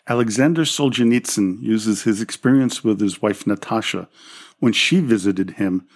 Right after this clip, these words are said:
to tell a story about Gerasimovич's visit, visiting his wife Nadia, telling her husband she is filing for divorce. This was, in her mind,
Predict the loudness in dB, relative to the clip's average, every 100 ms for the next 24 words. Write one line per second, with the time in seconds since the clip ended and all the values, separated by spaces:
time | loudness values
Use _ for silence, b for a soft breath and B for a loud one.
0 | b b -8 -2 2 2 0 0 2 4
1 | 4 2 0 -2 -4 B B B B _
2 | 0 2 0 2 2 2 0 0 2 0
3 | -2 -6 0 0 0 -4 _ _ -20 _
4 | _ _ 0 2 4 4 2 -2 -2 0
5 | 2 2 0 -6 B B B B B -4
6 | 2 4 2 2 0 2 2 2 0 -4
7 | _ -6 -2 -2 0 2 4 2 -2 -6
8 | -6 -6 -6 -10 -14 _ b b b b
9 | b b b _ 0 0 2 2 4 0
10 | -4 _ _ -8 -2 2 2 2 -2 -4